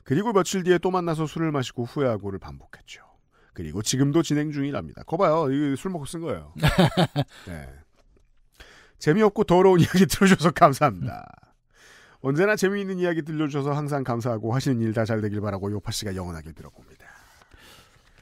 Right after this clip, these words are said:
Speaker 1: 김지수 씨였어요.
Speaker 2: 몇 가지 궁금증이 있습니다. 어, 우리가 몰라서 사실은 잭 다니엘 꿀맛이라는 브랜드가 있는 건 아닐까?
Speaker 1: 사실은, 그러니까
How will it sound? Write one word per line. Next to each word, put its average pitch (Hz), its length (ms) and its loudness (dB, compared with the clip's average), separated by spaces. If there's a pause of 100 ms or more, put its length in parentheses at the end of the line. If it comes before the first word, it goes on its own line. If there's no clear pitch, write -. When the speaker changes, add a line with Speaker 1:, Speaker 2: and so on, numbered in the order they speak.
(100)
Speaker 1:
김지수 151 460 -4
씨였어요. - 760 -10 (120)
Speaker 2:
몇 135 180 0
가지 233 260 6
궁금증이 165 580 8
있습니다. 92 880 0
어, 92 300 -4
우리가 185 380 10
몰라서 131 460 6
사실은 190 360 2
잭 - 200 -2
다니엘 185 360 8
꿀맛이라는 202 680 4
브랜드가 208 520 4
있는 139 260 4
건 214 140 4
아닐까? 143 360 0 (760)
Speaker 1:
사실은, 147 560 -8
그러니까 107 240 -14